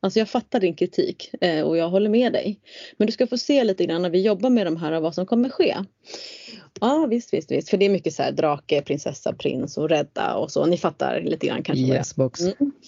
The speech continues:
Speaker 1: Ja, bla, bla, bla. Jo, men jo, vänta lite. Och så märker man ju då att de här barnen, när de får jobba med sagor, och sen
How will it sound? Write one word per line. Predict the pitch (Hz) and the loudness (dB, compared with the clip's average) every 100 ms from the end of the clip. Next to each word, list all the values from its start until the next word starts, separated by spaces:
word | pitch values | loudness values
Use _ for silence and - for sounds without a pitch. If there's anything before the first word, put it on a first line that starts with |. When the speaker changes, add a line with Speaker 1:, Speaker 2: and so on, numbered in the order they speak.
| - - - - - - | -20 -20 -20 -20 -16 -2
Speaker 1:
Ja, | 226 285 294 | 2 2 2
bla, | 233 233 | 2 2
bla, | 226 | 0
bla. | 185 180 202 | 0 0 -2
Jo, | 220 277 | -2 0
men | 349 | 0
jo, | 311 | 0
vänta | 285 240 202 | -2 -4 -2
lite. | 202 208 - 214 262 | -2 0 0 0 0
Och | 226 240 | -2 0
så | 269 | 0
märker | 277 330 349 | 2 0 2
man | 370 427 | 2 4
ju | |
då | 202 180 180 | 2 2 0
att | 190 - - - | -2 -10 -14 -2
de | 233 | -2
här | 233 277 - - | 0 -4 -4 -2
barnen, | 254 302 311 311 311 302 302 277 _ _ _ | 0 2 2 2 2 2 0 -2 _ _ _
när | 233 226 | -2 0
de | 208 | 0
får | 247 | 0
jobba | 233 330 247 - - | 0 0 0 -2 2
med | 339 320 | 2 2
sagor, | - 220 170 - - | 0 0 0 -2 -2
och | 170 - | -4 -2
sen | 196 175 | 0 0